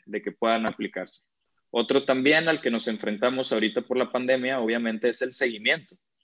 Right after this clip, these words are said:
Entonces, el seguimiento generalmente es entre seis semanas, dos o tres meses después de la primer consulta, y es muy importante para decidir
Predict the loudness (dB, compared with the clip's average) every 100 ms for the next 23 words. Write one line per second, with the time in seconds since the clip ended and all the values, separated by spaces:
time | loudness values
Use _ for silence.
0 | _ _ -4 -2 0 0 2 2 4 4
1 | 4 0 4 6 4 2 -2 2 4 4
2 | 2 0 2 2 2 -4 -2 -2 2 2
3 | 2 2 2 2 0 -4 -12 0 2 2
4 | 0 -4 2 2 2 -2 -6 -8 0 4
5 | 4 4 -2 -2 -2 -2 0 -2 2 2
6 | 4 0 -2 _ _ 2 4 6 6 6
7 | 4 4 2 2 2 4 6 6 4 4
8 | 4